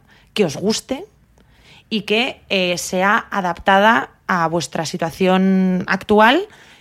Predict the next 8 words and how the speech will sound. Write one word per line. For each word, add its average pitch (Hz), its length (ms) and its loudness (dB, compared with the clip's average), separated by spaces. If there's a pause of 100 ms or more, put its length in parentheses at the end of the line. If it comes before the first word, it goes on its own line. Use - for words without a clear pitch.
(220)
y, 165 640 -2
y, 160 140 -12
pues, 160 280 -14 (400)
en 156 240 -8
sentido 170 340 0
de 170 140 4
edad, 170 400 4 (400)
eh, 160 500 -4